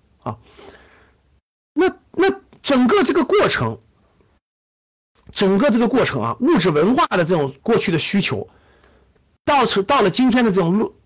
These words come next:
到那个落后生产，当年这个矛盾，今天已经极大的解决了，各位，特别是物质。就今天中国的社会生产力已经是全球很强的社会生产力了。这个社会生产力已经让中国解决了物质的这个，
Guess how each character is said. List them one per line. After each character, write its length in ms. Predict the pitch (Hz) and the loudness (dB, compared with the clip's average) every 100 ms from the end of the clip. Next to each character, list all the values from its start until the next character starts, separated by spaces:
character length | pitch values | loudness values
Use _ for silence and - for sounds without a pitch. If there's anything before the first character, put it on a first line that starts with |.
| _ - _ | _ -20 _
到 160 | - 262 | -2 0
那 80 | 240 | 2
个 80 | 240 | 2
落 140 | 302 | 2
后 100 | 262 | 2
生 200 | - 285 | 0 0
产， 200 | 240 117 | 0 -2
当 240 | - 294 | 0 2
年 160 | 269 196 | 2 2
这 80 | 254 | 2
个 60 | |
矛 180 | 202 135 | 2 2
盾， 160 | 170 160 | 0 0
今 180 | - 240 | 0 2
天 180 | 262 | 2
已 60 | 190 | 0
经 140 | 160 | 0
极 140 | 190 208 | -2 0
大 160 | 214 | 0
的 80 | 196 | 0
解 180 | 165 143 | 0 -2
决 140 | 117 | 0
了， 100 | 143 | -2
各 100 | 156 | 0
位， 80 | 110 | -4
特 220 | - - | -4 0
别 140 | 202 196 | 2 2
是 80 | 269 | 2
物 180 | 320 220 | 2 0
质。 160 | - - _ _ - - - - - | -4 -14 _ _ -20 -20 -20 -20 -6
就 120 | 285 | -2
今 320 | 202 - 320 | 0 2 2
天 240 | 294 302 294 | 2 2 0
中 240 | 311 370 | 2 2
国 100 | 247 | 4
的 60 | 247 | 2
社 180 | 247 247 | 2 0
会 100 | 220 | 2
生 140 | 262 | 2
产 160 | 226 196 | 0 2
力 80 | |
已 100 | 196 | 0
经 200 | 156 220 | 2 2
是 80 | 196 | 2
全 400 | 185 - 180 208 | -2 -2 0 2
球 240 | 254 165 170 | 0 0 -2
很 220 | - 143 | -2 -2
强 260 | - - | -4 -2
的 60 | 208 | -2
社 140 | 202 | 0
会 60 | 160 | -2
生 140 | 147 | 0
产 140 | 143 101 | -2 -2
力 100 | 107 | -6
了。 140 | 95 - _ _ _ _ _ _ _ _ _ _ _ _ | -10 -16 _ _ _ _ _ _ _ _ _ _ _ _
这 220 | - 415 | -2 0
个 60 | 262 | 2
社 180 | 220 277 | 2 0
会 80 | 254 | 2
生 160 | 285 | 2
产 160 | 254 156 | 0 2
力 240 | 190 - - _ _ _ _ _ 196 - | 0 -2 -10 _ _ _ _ _ -2 0
已 80 | 160 | -2
经 260 | 160 277 | 2 2
让 200 | 302 196 | 2 2
中 240 | 170 285 240 | 0 2 2
国 140 | 180 | 2
解 240 | 185 156 | 0 -2
决 140 | 131 156 | 0 2
了 100 | 214 | 2
物 260 | 349 427 | 2 2
质 160 | 202 - | 0 -2
的 100 | 120 | -4
这 120 | 123 | -4
个， 160 | 117 | -4